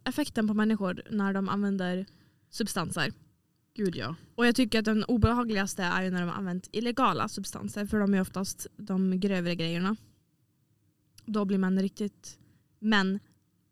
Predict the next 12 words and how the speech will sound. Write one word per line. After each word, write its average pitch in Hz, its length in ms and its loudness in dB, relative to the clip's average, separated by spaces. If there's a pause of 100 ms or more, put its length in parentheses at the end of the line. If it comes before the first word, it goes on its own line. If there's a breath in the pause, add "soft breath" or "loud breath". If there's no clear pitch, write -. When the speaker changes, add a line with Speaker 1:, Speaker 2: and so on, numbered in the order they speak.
(120)
Speaker 1:
då 214 140 2
blir 196 340 4
man, 196 420 2 (1200)
inte 214 320 2
män, 190 440 2 (340)
man, 202 480 4
flera 202 360 4
Speaker 2:
<laughs> 202 100 6
Speaker 1:
människor, 196 360 6
personer 208 600 6
blir 190 220 8
obehagliga 185 600 4